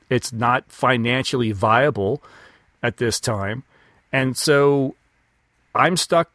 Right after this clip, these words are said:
waiting for physical media releases, assuming those still happen.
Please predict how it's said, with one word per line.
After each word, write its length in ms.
waiting 880
for 640
physical 520
media 340
releases, 540
assuming 460
those 260
still 320
happen. 480